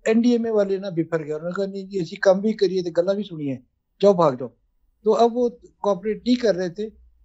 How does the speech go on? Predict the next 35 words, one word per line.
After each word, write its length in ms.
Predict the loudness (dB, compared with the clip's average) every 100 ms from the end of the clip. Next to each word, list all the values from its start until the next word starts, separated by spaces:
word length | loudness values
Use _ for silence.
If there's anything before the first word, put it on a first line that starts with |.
| -8
लेकिन 200 | -4 -2
अभी 280 | -2 0 -2
फिर 160 | 0
आखिर 320 | 0 0 -4
में 140 | -6 -2
आके, 380 | -2 -2 -6 -10 _ _ _
अभी 160 | -6 -2
चंद 200 | 0 2
दिन 160 | 0
पहले 360 | 0 0 0 -6
उनको 300 | -8 -10 -8
request 340 | -6 -4 -6 -6
की 120 | -2
गई 200 | 0 2
है 100 | 0 -2 _ _ _
कि 120 | -4 2
ना, 120 | 2
पिछली 340 | 2 -8 -6
बातें 340 | 0 0 0 -6
भूल 220 | -6 -4
जाएं, 160 | -2
हम 300 | 0 -2 -6 _ _
आपसे 240 | -2 -2 -4
पाँच 320 | -2 -2 -4
अरब 180 | -8 -6
नहीं 100 | -4
मांगते, 380 | -2 -4 0 -2
इस 120 | -2
वक्त 100 | -8 -2
मुल्क 200 | -2 -2
डूब 320 | -2 0 2
रहा 100 | 2
है, 60 |
आप 100 | 2
आएं। 140 | -6